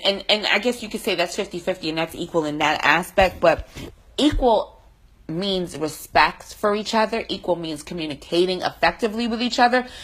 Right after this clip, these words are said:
Um, and that's just an ideal. It's just something that is desired and wanted. And I don't feel like anybody should settle for anything less than that.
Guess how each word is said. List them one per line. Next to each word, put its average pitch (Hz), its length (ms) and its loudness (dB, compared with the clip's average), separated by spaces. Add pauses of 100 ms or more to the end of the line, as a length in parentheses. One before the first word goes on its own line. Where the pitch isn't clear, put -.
(300)
Um, 185 480 8 (500)
and 214 140 2
that's 233 240 2
just 262 200 -2
an 247 120 -2
ideal. 208 600 2
It's - 200 -4
just 196 180 -4
something 196 340 -2
that 170 300 4 (400)
is 196 480 2 (120)
desired 185 540 4
and 160 160 -2
wanted. 196 520 0
And 180 160 0
I 170 60 2
don't 175 180 -4
feel 180 160 0
like 170 200 0
anybody 170 340 0
should 170 180 -6
settle 170 240 0
for - 120 -4
anything 160 340 -4
less 160 200 0
than 147 220 -4
that. - 220 -6